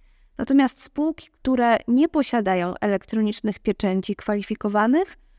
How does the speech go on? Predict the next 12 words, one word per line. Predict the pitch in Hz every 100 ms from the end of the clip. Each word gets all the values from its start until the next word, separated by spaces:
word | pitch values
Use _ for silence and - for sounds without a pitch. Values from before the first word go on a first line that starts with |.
| _ _
muszą | 226 254 381 381 339
złożyć | 233 247 277 294
w | -
urzędzie | 220 226 254 254
skarbowym | - 190 190 202 214 247 247
dodatkowe | 233 202 - - 262 226 214 -
zawiadomienie | - 226 233 208 208 175 156 180 240 -
na | 226 240
formularzu | 247 226 214 208 214 208 196 190 180 _
zaw | 196 220 190 - -
F | 190 -
A | 170 156